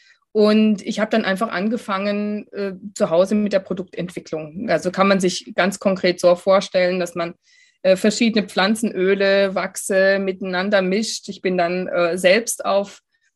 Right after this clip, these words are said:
ähm, eine, eine längere Wanderung gegangen über ein paar Tage, um den ersten Prototyp zu testen natürlich.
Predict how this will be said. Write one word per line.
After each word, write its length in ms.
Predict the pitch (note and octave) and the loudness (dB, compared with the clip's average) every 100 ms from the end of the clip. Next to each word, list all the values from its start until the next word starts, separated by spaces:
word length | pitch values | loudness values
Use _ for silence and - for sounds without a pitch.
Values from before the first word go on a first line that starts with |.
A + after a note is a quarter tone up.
| _ _ _ | _ _ _
ähm, 560 | G3 F#3+ F3+ F#3 F#3+ - | 2 4 4 0 -6 -10
eine, 260 | G3+ F#3 F3+ | -4 2 2
eine 160 | F3+ | 2
längere 420 | F3 F3 G#3+ G3+ F3+ | 2 4 6 4 4
Wanderung 540 | F#3+ A#3+ A#3+ B3 A3+ | 2 0 2 0 2
gegangen 360 | A3 G#3 G3 G3 | 0 0 -2 -4
über 120 | G3+ | -4
ein 100 | F#3 | -6
paar 180 | F#3+ F#3 | -8 -8
Tage, 360 | F3+ F3+ G3+ | -2 0 0
um 260 | - G#3+ - B3+ _ | 2 0 0 -18 _
den 200 | G3 G3 | -6 -2
ersten 280 | F3+ F#3 - | -2 0 -2
Prototyp 640 | G#3+ G#3 G#3+ G#3 - G#3+ - | 2 2 2 0 -2 -6 -6
zu 140 | G3+ | -10
testen 520 | - F3+ F3+ - G#3 | -2 -2 -2 -6 -2
natürlich. 560 | G#3+ A3+ A3 A3 D#4 | -2 0 -2 -2 -4